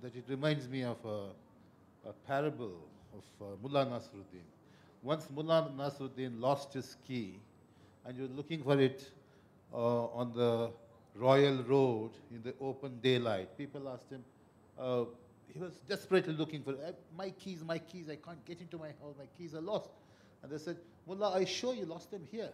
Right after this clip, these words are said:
He said, "No, no, I lost them in the dark rooms." "Then why are you looking for it here?" "Because there's more light here." And this is how, uh, a lot of our translation <laughs> theories work these days.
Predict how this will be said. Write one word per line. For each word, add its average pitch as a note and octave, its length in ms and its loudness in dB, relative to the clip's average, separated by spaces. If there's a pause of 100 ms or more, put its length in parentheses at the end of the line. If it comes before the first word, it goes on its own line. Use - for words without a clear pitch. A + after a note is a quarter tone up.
He C#3+ 60 -16
said, C#3+ 220 -16
"No, G#3+ 120 -10
no, F#3+ 200 -10 (280)
I C3+ 80 -2
lost F3 260 0
them F3 140 -6
in E3 80 -6
the D#3 80 -6
dark C#3+ 340 -8
rooms." B2+ 320 -12 (500)
"Then E3 120 -8
why F3+ 180 4
are G3+ 40 8
you F#3+ 60 6
looking F3 300 -2 (100)
for E3+ 140 -4
it D#3+ 100 -10 (540)
here?" A3 260 4 (140)
"Because D3+ 240 -8
there's D3 200 -6
more D#3+ 180 -8
light A#2 320 -8 (100)
here." F2+ 120 -16 (1400)
And F3+ 160 -10 (100)
this F#3 160 -4
is G#3 160 -8
how, C#3+ 680 4 (520)
uh, B2+ 40 -2
a - 20 0
lot D#3 220 4
of D#3 160 -6
our C3 220 2 (760)
translation C#3+ 600 2
<laughs> - 100 -14
theories - 520 -4
work B2 360 4
these B2 200 -4
days. G#2+ 380 -10